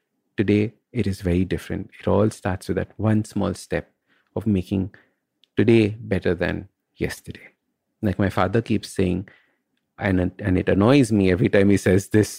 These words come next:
whenever I'm sick. He just keeps saying, "How are you feeling?" And I was like, "Uh," he said, "No, say, 'Every day, in every way, I'm getting better and better.'" And that's it. It doesn't have to be dramatic. It just has to be slightly better,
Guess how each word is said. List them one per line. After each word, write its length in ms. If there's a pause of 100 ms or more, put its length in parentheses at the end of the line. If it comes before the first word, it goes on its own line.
whenever 420
I'm 160
sick. 340 (380)
He 80
just 220
keeps 180
saying, 280
"How 120
are 60
you 100
feeling?" 480
And 140
I 20
was 140
like, 140
"Uh," 280 (400)
he 80
said, 240
"No, 260 (220)
say, 240
'Every 380
day, 320 (140)
in 180
every 300
way, 340 (180)
I'm 140
getting 260
better 380 (140)
and 120
better.'" 360 (500)
And 100
that's 240
it. 220 (360)
It 60
doesn't 240
have 140
to 80
be 100
dramatic. 500
It 100
just 180
has 140
to 100
be 260 (220)
slightly 380
better, 360